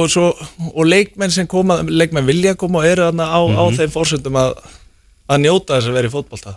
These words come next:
Speaker 1: og aðstæðan og, og, og gæðin komu mér bara ótrúlega á óvart sem að, sem að spila líka stóra rullu.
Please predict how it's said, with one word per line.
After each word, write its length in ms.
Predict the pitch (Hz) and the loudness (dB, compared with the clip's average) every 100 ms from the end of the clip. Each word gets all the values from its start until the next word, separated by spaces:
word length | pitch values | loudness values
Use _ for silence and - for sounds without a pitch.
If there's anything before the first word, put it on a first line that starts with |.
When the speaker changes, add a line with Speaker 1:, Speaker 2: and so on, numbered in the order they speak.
| - | -12
Speaker 1:
og 100 | 127 131 | 0 2
aðstæðan 540 | 160 - 165 151 139 - - - | 2 -2 -2 -2 -2 -12 -20 -12
og, 160 | 139 127 131 | -10 -8 -8
og, 100 | 127 - | -10 -10
og 220 | 127 120 - | -10 -10 -4
gæðin 400 | 127 139 156 135 | 0 0 -2 -4
komu 260 | 147 160 | -2 -2
mér 200 | 147 143 131 | -4 -6 -8
bara 160 | 143 | -6
ótrúlega 360 | 139 147 147 143 | -6 -6 -6 -4
á 80 | 135 123 | -2 0
óvart 420 | 165 151 117 - - _ _ _ _ | 0 0 -6 -8 -20 _ _ _ _
sem 200 | - 131 | -10 -4
að, 180 | 127 113 _ _ _ | -2 -4 _ _ _
sem 140 | - | -8
að 80 | 123 | -6
spila 240 | - 139 151 | -4 -2 -2
líka 220 | 143 143 | -4 -8
stóra 260 | 147 147 139 | -6 -4 -4
rullu. 520 | 151 156 147 127 | -6 -6 -8 -8